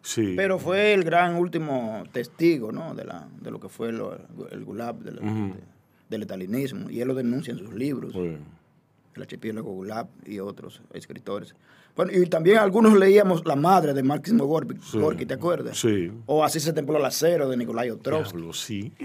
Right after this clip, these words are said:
Speaker 2: que era el
Speaker 1: Se
Speaker 2: libro que
Speaker 1: templó.
Speaker 2: templaba a los izquierdistas en
Speaker 1: Sí.
Speaker 2: la cárcel, que lo
Speaker 1: Sí.
Speaker 2: leyó Jorge Blanco cuando estuvo en la
Speaker 1: Sí.
Speaker 2: cárcel, yo recuerdo.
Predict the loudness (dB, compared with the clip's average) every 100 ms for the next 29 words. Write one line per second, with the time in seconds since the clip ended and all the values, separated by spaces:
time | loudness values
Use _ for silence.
0 | -16 -12 -2 0 4 6 4 2 0 2
1 | 2 0 -2 0 2 2 0 -2 -2 0
2 | -2 4 4 6 4 2 0 -2 2 8
3 | 8 8 6 4 4 2 0 -4 -4 -6
4 | -6 -4 2 10 10 10 4 -4 -12 -14
5 | -14